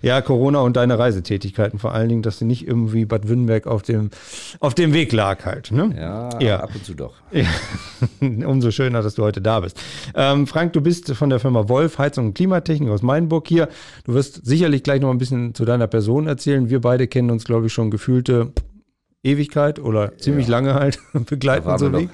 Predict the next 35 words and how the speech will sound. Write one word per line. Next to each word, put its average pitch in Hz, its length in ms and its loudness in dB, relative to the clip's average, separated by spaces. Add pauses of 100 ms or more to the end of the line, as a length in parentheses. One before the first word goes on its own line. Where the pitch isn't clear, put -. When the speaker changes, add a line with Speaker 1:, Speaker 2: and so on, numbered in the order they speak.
(100)
Speaker 2:
noch, - 80 -18
waren 85 120 -4
wir 90 40 -4
noch 85 140 -6
richtig 87 300 -8
jung, 73 280 -8
ja. - 400 -8
Speaker 1:
Ja, 104 140 2
und 107 220 -4
noch, 107 220 -4
äh, 101 360 -2 (480)
guter 113 340 2
Wege 110 260 2
und 101 160 -4
so 104 120 -4
weiter - 260 -4
halt, - 180 -10
ne? 123 120 0 (380)
Natürlich 175 460 2
wollen 175 160 2
wir 165 60 2
uns 143 140 0
heute 160 220 4
ein 147 60 4
bisschen 147 260 2
über 131 160 4
diese 120 260 2
Themen 135 280 4
unterhalten. 120 420 2
Mein 156 200 4
Name 165 260 2
ist, 143 240 0
äh, 127 220 4
Christian 127 320 0
Beierstedt. 147 520 2